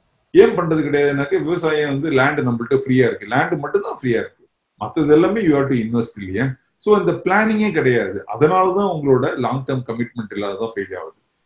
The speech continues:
செகண்ட், உங்க லாங் டேர்ம் commitment உங்களுக்கு இல்லைன்னு வச்சுங்களேன், நீங்க முதல் தடவை fail ஆகுறப்போ, ரெண்டாவது தடவை fail ஆகுறப்போ, உடனே என்ன பண்ணுவாங்க, பக்கத்துல இருக்கவங்க எல்லாம் discourage நிறைய பண்ணுவாங்க. அந்த discourage உங்களை திரும்ப இழுத்து விடும். அதுதான் சொல்றோம், patience is not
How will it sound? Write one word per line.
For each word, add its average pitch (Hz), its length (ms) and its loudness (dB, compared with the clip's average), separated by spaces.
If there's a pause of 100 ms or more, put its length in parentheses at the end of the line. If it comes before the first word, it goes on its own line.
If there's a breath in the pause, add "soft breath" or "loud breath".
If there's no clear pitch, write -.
(120)
செகண்ட், 127 640 -2
உங்க 113 220 -2
லாங் 113 300 -2
டேர்ம் 143 200 -4
commitment 135 520 -4
உங்களுக்கு 117 360 -6
இல்லைன்னு 127 280 0
வச்சுங்களேன், - 420 -12 (280)
நீங்க 120 280 0
முதல் 127 280 2
தடவை 135 300 4
fail 110 200 -2
ஆகுறப்போ, 107 420 -2
ரெண்டாவது 131 280 2
தடவை 120 260 0
fail 113 180 0
ஆகுறப்போ, 110 280 -2
உடனே 127 260 2
என்ன 123 140 0
பண்ணுவாங்க, 113 340 -8 (120)
பக்கத்துல 120 300 -2
இருக்கவங்க 104 300 -12
எல்லாம் 110 160 -6
discourage 107 460 -4
நிறைய 95 260 -6
பண்ணுவாங்க. - 440 -16 (380)
அந்த 160 180 0
discourage 170 460 4
உங்களை 143 260 2
திரும்ப 170 320 4
இழுத்து 127 340 2
விடும். 98 280 -10
அதுதான் 117 360 -4
சொல்றோம், 113 320 -4
patience 160 420 -2
is 127 140 -4 (100)
not 131 240 -2